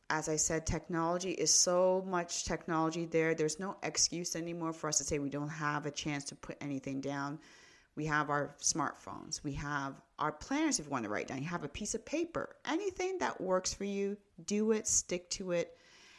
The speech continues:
and you will see the changes that you need to love yourself. So I do hope that this was helpful for you today. Just felt that this was something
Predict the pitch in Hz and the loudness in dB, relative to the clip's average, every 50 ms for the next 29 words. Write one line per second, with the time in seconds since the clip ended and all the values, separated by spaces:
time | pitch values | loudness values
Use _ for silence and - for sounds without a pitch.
0 | - - - _ _ - 190 202 208 208 208 208 208 202 196 - - _ _ - | -20 -20 -20 _ _ -4 -2 0 0 0 0 -2 -2 -2 -4 -6 -8 _ _ -12
1 | 190 190 220 262 330 311 285 - - - 202 202 180 170 165 - - 175 170 175 | -6 -2 -2 0 0 0 0 0 0 0 -2 0 0 -2 -2 -2 -2 -2 -2 -2
2 | 170 165 170 - - 143 - - 151 160 156 151 147 139 139 139 - - 135 135 | -2 -2 -2 0 0 0 0 0 0 0 2 2 2 2 2 0 -2 -6 -4 -2
3 | 131 127 - - - - - - - 53 55 - - - - _ _ _ _ _ | -2 -4 -4 -4 -2 0 0 0 0 0 -6 -6 -10 -16 -20 _ _ _ _ _
4 | _ _ _ - - - - - - - - - - - 233 226 233 233 233 254 | _ _ _ -20 -18 -18 -16 -16 -16 -16 -10 -2 4 8 8 10 8 8 8 8
5 | 269 277 285 294 285 285 - - - - - - - - _ _ _ _ _ _ | 10 10 10 8 4 2 -4 -10 -16 -20 -20 -20 -20 -20 _ _ _ _ _ _
6 | _ _ _ _ _ - - 214 196 196 185 - - - 190 175 175 - 185 - | _ _ _ _ _ 2 6 8 8 8 8 4 2 4 4 4 6 6 4 4
7 | - - - - - 180 175 - 190 - - - 185 190 180 - - - 185 175 | 4 6 2 2 2 2 0 0 -2 -6 -4 -4 -4 -4 -2 -4 -4 2 4 6
8 | 160 160 165 165 175 - - - 190 185 185 180 160 - 175 - - - 175 170 | 6 6 6 6 6 4 4 4 2 0 2 0 -2 4 4 4 4 4 2 0
9 | - - 175 165 160 - 175 175 175 | 2 0 0 0 0 0 0 -2 -2